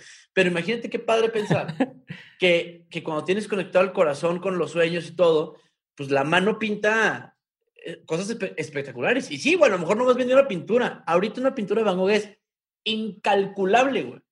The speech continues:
Speaker 1: No la puedes
Speaker 2: Claro.
Speaker 1: vender. O sea, Star Night dice, "No, es que esto es patrimonio de la humanidad, carnal", ¿no?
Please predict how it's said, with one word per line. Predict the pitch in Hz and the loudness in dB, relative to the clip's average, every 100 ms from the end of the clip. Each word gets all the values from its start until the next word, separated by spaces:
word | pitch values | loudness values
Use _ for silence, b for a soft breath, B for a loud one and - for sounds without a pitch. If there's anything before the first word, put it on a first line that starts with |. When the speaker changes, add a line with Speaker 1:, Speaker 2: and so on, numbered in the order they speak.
| _ _ _ | _ _ _
Speaker 1:
No | 196 | 6
la | 277 294 | 6 8
puedes | 269 302 220 | 8 8 8
Speaker 2:
Claro. | 202 | 6
Speaker 1:
vender. | 151 233 233 | 6 8 8
O | |
sea, | 165 - - B 156 | 6 -6 -14 B -16
Star | - 226 254 | 2 6 8
Night | 269 247 | 8 4
dice, | 220 | 2
"No, | 202 254 | 2 2
es | |
que | - | 0
esto | 220 | -10
es | 214 | -8
patrimonio | 247 220 190 | -6 -2 -2
de | 226 | -2
la | |
humanidad, | 202 160 165 208 | -2 -2 -4 -4
carnal", | 220 190 131 - _ _ | -6 -6 -8 -10 _ _
¿no? | 180 - | -8 -8